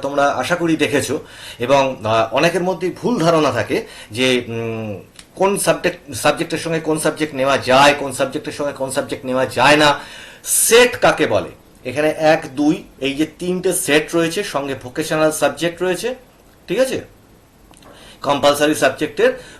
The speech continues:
পরপর সমস্ত সাজানো রয়েছে, এর উপরে ক্লাসটা আছে। আজকে সেই ক্লা-, এই ক্লাসটাতে সেটা আমি তোমাদেরকে বলছি না। আজকে তোমাদেরকে যেটা বলবো, যে সেটা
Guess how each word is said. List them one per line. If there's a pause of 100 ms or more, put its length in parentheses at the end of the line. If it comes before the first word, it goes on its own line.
(140)
পরপর (140)
সমস্ত (280)
সাজানো
রয়েছে, (180)
এর
উপরে
ক্লাসটা (100)
আছে। (120)
আজকে
সেই
ক্লা-,
এই
ক্লাসটাতে
সেটা
আমি
তোমাদেরকে (100)
বলছি
না। (600)
আজকে
তোমাদেরকে
যেটা (100)
বলবো, (120)
যে (100)
সেটা